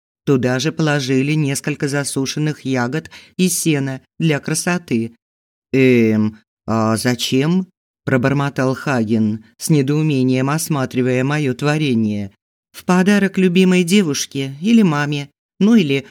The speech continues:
умаслить, кого понадобится. Там разрешение на торговлю получить". "Разрешение на торговлю?" переспросил глава общины, кажется, запутавшись ещё больше. "Ну как же,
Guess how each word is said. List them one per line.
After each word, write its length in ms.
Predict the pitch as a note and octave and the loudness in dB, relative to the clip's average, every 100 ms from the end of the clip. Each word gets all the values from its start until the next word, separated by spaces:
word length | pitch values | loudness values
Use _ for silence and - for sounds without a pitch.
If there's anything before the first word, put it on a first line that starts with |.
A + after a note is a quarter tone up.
| _ | _
умаслить, 760 | A3 G#3 D#3+ E3+ E3+ E3+ E3 - | 4 6 4 0 0 -2 -2 0
кого 280 | F3+ F3 E3+ | 0 2 0
понадобится. 960 | E3 E3 D#3+ D3+ D3 D3 - - C#3+ - _ _ _ | 0 2 2 0 -2 -4 -4 -6 -6 -10 _ _ _
Там 300 | D#3+ D#3 D#3 - - | 0 2 0 -6 -8
разрешение 840 | D3+ F3 E3 F3 - D#3 F#3 D3 | 2 2 4 0 2 2 2 2
на 120 | C#3+ C#3 | 0 0
торговлю 640 | C#3 C#3+ C#3 D#3 F3+ E3+ | -2 0 0 0 0 -2
получить". 720 | E3+ D#3+ D#3 D#3+ D#3+ D3 - - _ _ _ _ - | 0 0 0 -2 -2 -2 -4 -18 _ _ _ _ -8
"Разрешение 1040 | G2+ A2 A2+ A#2+ B2 - D3 D3 C#3+ C3+ | -2 0 2 2 2 2 0 0 0 0
на 160 | C3+ C3 | 0 0
торговлю?" 840 | C3 C3 C3+ G3+ B3+ A#3 A#2+ A#2+ _ _ _ - | 0 0 2 2 4 2 0 -6 _ _ _ -4
переспросил 720 | A#2+ B2+ - C3 C3 B2 A#2+ | -4 -4 -2 -2 0 -2 0
глава 400 | C3 C#3 C3 A#2+ | 0 -2 -2 -4
общины, 540 | C3+ - A#2+ G#2+ G#2 - _ _ | -4 -4 -2 -2 -4 -10 _ _
кажется, 560 | C3 A#2 A#2 - C3 - - | -4 -2 -4 -6 -6 -8 -10
запутавшись 840 | C#3 C3+ C3+ D#3+ D#3+ - B2 A#2+ - | -4 -4 -2 -4 -4 -2 -4 -4 -2
ещё 460 | C#3+ E3+ - D3+ | 0 0 0 -2
больше. 600 | B2 C#3 A#2 G#2 - G#2+ - _ _ _ _ | 0 0 -2 -2 -6 -8 -8 _ _ _ _
"Ну 320 | F#3+ G3 G3 | 6 6 6
как 360 | G3 F3 D#3 D3 | 2 0 0 -2
же, 260 | C3+ C#3 | -6 -6